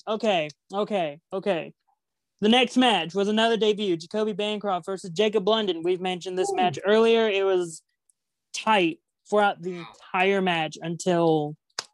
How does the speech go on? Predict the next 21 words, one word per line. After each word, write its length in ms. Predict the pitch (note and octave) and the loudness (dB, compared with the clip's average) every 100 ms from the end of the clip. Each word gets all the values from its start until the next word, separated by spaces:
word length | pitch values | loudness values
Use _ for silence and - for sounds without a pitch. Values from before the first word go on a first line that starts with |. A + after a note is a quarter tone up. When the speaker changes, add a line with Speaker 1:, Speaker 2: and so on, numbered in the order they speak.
| _ - | _ -6
Speaker 1:
Jacob 460 | D#3+ F#3 E3+ F#3+ D#3+ | 2 4 6 4 4
just 280 | F#3 E3+ - | 2 2 0
whiffed 340 | F3 E3 - | 0 0 -4
it 160 | D#3 - _ _ | -14 -16 _ _
at 140 | E3 - | -8 -2
the 140 | E3+ | 0
end. 340 | D3+ C#3+ D3 - _ _ _ - | -2 -6 -12 -14 _ _ _ -14
Speaker 2:
Yeah. 260 | B2+ A2+ G#2 _ _ | -10 -10 -12 _ _
Speaker 1:
Which, 340 | - A3 G3 - - - | 2 4 4 -2 -12 0
I'll 140 | A3 A3+ | 2 4
be 140 | C4+ | 4
honest, 420 | B3+ A#3+ F3 D#3+ _ _ - | 2 0 -2 -8 _ _ 2
I 180 | A3 | 2
was 260 | G#3 E3+ C#3+ | 2 -4 -8
shocked 880 | - - - - F#3+ C#3+ _ _ _ _ _ | -14 -14 -10 -2 -2 -2 _ _ _ _ _
that 100 | F3 | -10
he 120 | E3 E3+ | -4 -2
was 140 | D#3 | -2
whiffing 360 | D#3 E3 E3+ D#3 | -2 -4 -4 -10
it. 180 | C#3+ - _ | -12 -16 _
However, 480 | A#3 B3 C4+ A#3+ E3 | 2 6 6 6 4